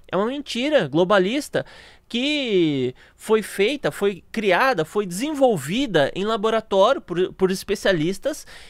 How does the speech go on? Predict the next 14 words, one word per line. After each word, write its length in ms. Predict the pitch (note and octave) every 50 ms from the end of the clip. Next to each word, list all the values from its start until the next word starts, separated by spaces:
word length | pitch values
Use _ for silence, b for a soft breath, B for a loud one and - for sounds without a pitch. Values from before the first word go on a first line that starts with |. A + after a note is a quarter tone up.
| B
Então 260 | - F#3 E3 B3 B3 B3
todo 240 | - - E4 F4+
esse 160 | F4 D4+ - -
problema 400 | - A#3+ A3+ E3 F#3 A3 A3+ G#3+
climático, 720 | - - G3+ G#3 F3+ D3 C#3 E3+ A3 C4+ - - - E3
inclusive, 600 | D3 - C#3+ C3 B2 C#3 A3 C4+ B3 E3 C#3 B2 B B B B B B
é 160 | - G3 A3 G#3+
algo 320 | F#3+ G#3+ C4 C4 A#3+ A3+
que 100 | - G3+
foi 320 | - - - F#3 F#3 E3
desenvolvido 800 | D3+ C3+ C3+ C#3+ F#3+ C4 C#4+ C4+ C#4 A#3 E3+ D#3+ G3 B3 A3 G#3+
aí 220 | F#3 F#3 A3+ C4+ b b b b _ _ _ _
para, 560 | _ A#3+ G#3+ G3 E3+ D#3+ E3 F#3 A3 C#4 D4 b b b b b b - _ _ _ _ -
é, 380 | - - D#3 D#3 D3+ D3+ D3